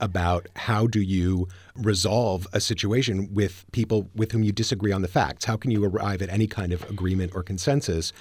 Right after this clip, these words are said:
if you don't have facts as your basic starting point? And that's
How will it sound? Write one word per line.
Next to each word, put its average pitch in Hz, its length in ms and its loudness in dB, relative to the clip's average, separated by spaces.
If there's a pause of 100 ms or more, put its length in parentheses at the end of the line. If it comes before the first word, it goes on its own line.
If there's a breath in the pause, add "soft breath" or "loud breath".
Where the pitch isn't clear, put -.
(200 loud breath)
if - 140 -6
you 107 80 2
don't 113 140 4
have 101 220 -2
facts 92 600 -4
as 92 220 -4
your 87 100 -4
basic 85 340 -4
starting 101 340 0
point? 71 280 -10
And 95 120 -4
that's 101 300 -4